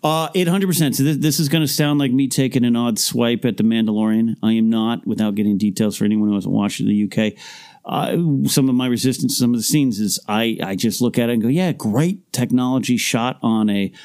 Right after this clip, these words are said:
wonderful state-of-the-art a soundstage thing called the Volume, and it looks like it to me, but I still love it. Okay, it was clear. Uh, this, this I am all for when you can <laughs> afford it and when you can. Yep, we're gonna,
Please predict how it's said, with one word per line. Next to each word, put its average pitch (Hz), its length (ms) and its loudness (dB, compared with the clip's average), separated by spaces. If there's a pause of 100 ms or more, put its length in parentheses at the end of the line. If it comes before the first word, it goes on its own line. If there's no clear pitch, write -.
(140)
wonderful 127 340 0
state-of-the-art 107 1040 0 (440)
a 85 120 -2
soundstage 113 760 0
thing 107 260 2
called 101 220 -2
the 101 60 0
Volume, 104 580 0
and 101 120 0
it - 80 -2
looks 104 240 -2
like 92 200 -2
it 95 100 -2
to - 80 0
me, 95 180 2
but 92 180 -2
I 90 60 -2
still 98 260 0
love 98 220 -2
it. - 120 -12
Okay, 98 500 -2
it 104 40 2
was 95 140 -4
clear. 101 300 -2 (320)
Uh, 104 280 0
this, 139 380 0
this 131 580 0
I 127 160 2
am 127 260 2
all 131 300 0
for 120 500 0
when 117 200 2
you 117 100 0
can 127 140 0
<laughs> 120 60 -2
afford 190 340 2
it 139 200 -4
and 135 140 2
when 135 120 2
you 127 100 2
can. 139 540 2 (760)
Yep, 170 260 2
we're 156 200 2
gonna, 151 260 2